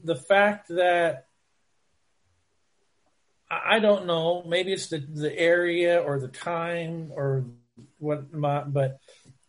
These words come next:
if I know that a coast to coast organization that has as many employees as the American government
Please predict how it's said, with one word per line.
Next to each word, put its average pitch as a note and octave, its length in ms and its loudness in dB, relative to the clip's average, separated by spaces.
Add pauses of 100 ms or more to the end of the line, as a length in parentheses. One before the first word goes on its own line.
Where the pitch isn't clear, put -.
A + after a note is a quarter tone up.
if E3 500 4 (100)
I F#3+ 220 4
know G#3 640 8
that F3 420 2 (580)
a D3 600 0 (500)
coast G3+ 420 4
to A3 80 -2
coast G3 640 0 (640)
organization F3+ 1300 0 (160)
that C#3+ 440 4 (1800)
has F3 360 0
as E3 120 -4
many F3+ 240 -6
employees F3 680 0
as C#3+ 140 -2
the C#3+ 100 -2
American C#3+ 680 0
government D#3 640 0